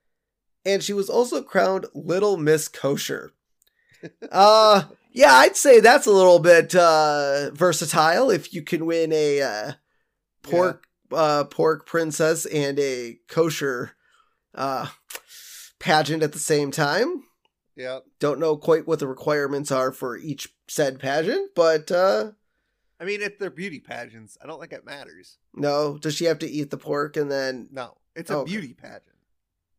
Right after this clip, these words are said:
Speaker 1: I guess. Uh, so back at the, back at the house, you know, she has a photo autographed by her, which I don't even know why she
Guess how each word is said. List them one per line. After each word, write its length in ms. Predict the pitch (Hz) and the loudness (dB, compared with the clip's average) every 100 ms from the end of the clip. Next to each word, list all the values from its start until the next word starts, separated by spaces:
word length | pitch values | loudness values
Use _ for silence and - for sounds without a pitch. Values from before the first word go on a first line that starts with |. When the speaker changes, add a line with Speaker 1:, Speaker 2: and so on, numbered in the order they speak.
| - | -8
Speaker 1:
I 240 | 165 156 | -4 -4
guess. 500 | 127 98 107 - - _ _ _ _ | -6 -10 -10 -14 -16 _ _ _ _
Uh, 300 | - 165 165 | -4 0 0
so 160 | 156 175 | 0 2
back 240 | 185 202 | 2 0
at 80 | 202 | -2
the, 180 | 196 175 | -2 -2
back 240 | 160 175 185 | -2 -4 -4
at 100 | - | -4
the 140 | 165 | -2
house, 340 | 151 151 147 | -2 -2 -4
you 80 | 156 | -6
know, 100 | 139 | -8
she 140 | 139 139 | -8 -8
has 140 | 123 | -10
a 20 | |
photo 340 | - 139 135 131 | -8 -6 -4 -4
autographed 540 | 123 127 131 131 139 | -4 -6 -6 -8 -6
by 140 | 127 | -8
her, 120 | 135 131 | -6 -8
which 240 | 131 131 | -8 -10
I 120 | 123 | -10
don't 180 | 135 131 | -10 -10
even 220 | 143 127 | -10 -10
know 120 | 127 | -8
why 200 | 120 120 | -8 -8
she 320 | 131 - 131 | -10 -14 -18